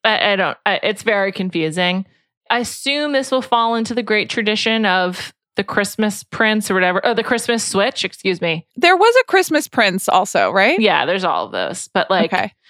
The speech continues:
Speaker 1: if I'm Vanessa Hudgens, I'm pissed about this. I'm just like, "Back off, girl."
Speaker 2: <laughs> Yeah.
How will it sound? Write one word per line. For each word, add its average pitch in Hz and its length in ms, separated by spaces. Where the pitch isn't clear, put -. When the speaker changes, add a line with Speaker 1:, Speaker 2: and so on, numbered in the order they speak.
Speaker 1:
if 240 160
I'm 277 380
Vanessa 254 340
Hudgens, 180 380
I'm 180 160
pissed 185 280
about - 260
this. - 260
I'm 180 80
just 190 180
like, 175 180
"Back 202 260
off, 190 300
girl." 214 400
Speaker 2:
<laughs> - 60
Yeah. 202 300